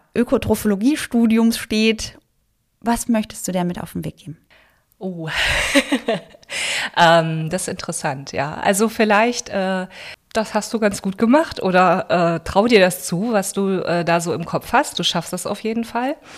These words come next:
Speaker 2: Äh, finde ich, äh, n-, einen guten Tipp, weil das, äh, hat mir meinen Weg gezeigt, dass, äh, mit Engagement und wenn man für die Sache brennt, man sehr viel erreichen kann. Und das heißt, deshalb, äh, schon halte daran fest und, äh,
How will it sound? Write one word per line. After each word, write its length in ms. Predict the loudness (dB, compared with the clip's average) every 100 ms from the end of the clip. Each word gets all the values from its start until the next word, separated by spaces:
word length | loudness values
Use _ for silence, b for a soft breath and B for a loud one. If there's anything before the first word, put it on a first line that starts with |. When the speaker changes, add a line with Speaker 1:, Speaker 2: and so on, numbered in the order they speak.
| B B B 0
Speaker 2:
Äh, 180 | 0
finde 300 | 0 -2 -2
ich, 160 | -2 -2
äh, 160 | -2 -2
n-, 600 | -4 -6 -4 -4 -6 -8
einen 100 | -8
guten 260 | -6 -6 -4
Tipp, 340 | -2 -2 -6 -20 _ -10
weil 480 | -2 0 0 -2
das, 440 | -2 -4 -2 -6 -4
äh, 260 | -2 0 -2
hat 220 | -4 -4
mir 240 | -2 -2
meinen 1160 | -4 -6 -8 -8 -2 2 4 6 4 2 -2 -4
Weg 160 | -2 -2
gezeigt, 580 | -4 0 0 0 -4 -4
dass, 300 | -4 -4 -10
äh, 260 | -6 -6
mit 320 | -4 -4 -6 -6
Engagement 640 | -4 -2 -4 -2 -2 -2
und 100 | -2
wenn 120 | -6
man 120 | -6
für 140 | -8 -8
die 80 | -6
Sache 340 | -6 -6 -8
brennt, 440 | -8 -2 -2 -2 B B B
man 120 | -4 0
sehr 160 | 0
viel 160 | 0 -2
erreichen 380 | 0 -2 -2 -6
kann. 260 | -6 -6
Und 260 | -8 -10 -8
das 200 | -8 -6
heißt, 260 | -6 -6 -8
deshalb, 480 | -8 -2 -2 -2 -4
äh, 260 | -2 -2 -2
schon 440 | -2 0 0 -2 B B B B -2
halte 240 | 0 2
daran 340 | 0 0 -2 -4
fest 380 | -2 -2 -2
und, 340 | -8 -8 -8 -8
äh, 220 | -6 -6